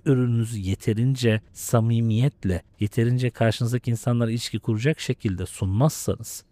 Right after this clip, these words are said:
e, karşınızdaki insanlar da sizinle o ilişkiyi kurmayacaktır ya da kurmak istemeyeceklerdir. Benim marka mutfağındaki felsefem aslında bu noktada şöyle, yani marka stratejisi, bütçe kısıtlaması ne olursa olsun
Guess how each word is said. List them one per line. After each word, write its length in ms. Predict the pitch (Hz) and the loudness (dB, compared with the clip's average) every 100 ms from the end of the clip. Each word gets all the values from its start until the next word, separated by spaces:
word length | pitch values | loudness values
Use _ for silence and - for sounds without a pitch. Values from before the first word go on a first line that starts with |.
| - | -8
e, 60 | 202 | -2
karşınızdaki 600 | 220 - 190 180 - 160 | -2 0 0 0 0 -2
insanlar 460 | 139 143 131 123 | 2 2 2 2
da 80 | 110 | 0
sizinle 400 | - 113 117 113 | -4 -2 0 0
o 100 | 107 | 0
ilişkiyi 380 | 110 113 - 107 | -2 -4 -8 -10
kurmayacaktır 800 | - 175 170 95 - 85 - 123 | -6 -2 0 0 -4 -10 -8 -6
ya 100 | 143 | -4
da 60 | |
kurmak 320 | 147 156 143 - | -4 -2 -2 -4
istemeyeceklerdir. 1200 | - 113 131 98 - - 85 - - - - _ _ | -6 -2 -2 -2 -8 -14 -16 -16 -18 -20 -20 _ _
Benim 180 | 156 156 | 6 6
marka 540 | 156 131 139 151 143 135 | 6 4 4 2 2 0
mutfağındaki 640 | 127 - 127 120 117 - | -4 0 0 2 0 -4
felsefem 580 | - 98 98 107 - 117 | -4 -4 -2 -2 0 -2
aslında 580 | 101 - 113 107 131 139 - | -2 -2 -2 2 2 0 0
bu 160 | 139 | 2
noktada 560 | 120 - 92 95 143 - | 2 0 -4 0 2 0
şöyle, 300 | - 110 101 | -2 0 0
yani 220 | 87 87 | 0 0
marka 280 | 95 98 - | 0 -2 -4
stratejisi, 840 | - - 98 92 82 - 110 127 107 | -6 -4 -2 -4 -4 -6 -4 -2 -2
bütçe 300 | 107 - 104 | -4 -4 -4
kısıtlaması 840 | 110 - 117 120 110 110 - 98 | -4 -6 -4 0 2 2 0 2
ne 100 | 95 | 4
olursa 460 | 156 214 151 - 107 | 4 2 0 -2 -4
olsun 360 | - - 90 | -4 -4 -4